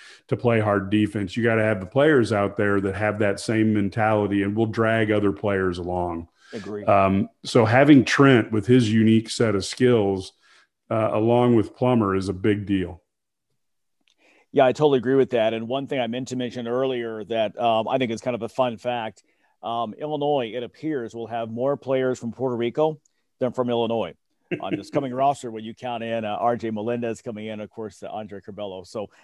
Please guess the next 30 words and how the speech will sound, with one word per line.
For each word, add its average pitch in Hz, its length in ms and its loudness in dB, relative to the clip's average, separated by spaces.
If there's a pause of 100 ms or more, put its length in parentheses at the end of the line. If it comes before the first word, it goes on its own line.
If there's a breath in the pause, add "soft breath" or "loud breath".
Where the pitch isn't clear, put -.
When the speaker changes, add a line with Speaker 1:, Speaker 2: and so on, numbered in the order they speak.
(140 soft breath)
Speaker 2:
um, 98 280 -6
I - 80 0
think 120 160 -4
that's 123 160 -6
a 120 40 -2
lot 107 160 -2
of 101 80 -12
fun 113 240 -2
with 104 100 -12
these 104 180 -12
three 107 220 -14
guys 98 300 -12
there. 113 260 -6 (240 soft breath)
And 156 100 -6
you 160 80 -4
mentioned 156 400 -2
Frazier 147 320 2
was 131 120 -4
the 135 100 -4
other 139 160 -4
announcement 127 420 -8
later 131 200 -4
in 131 80 -8
the 127 80 -6
day. 123 340 -4
He 107 220 -12
did 117 160 -6
his 117 140 -6
commitment 123 340 -10
video, 120 520 0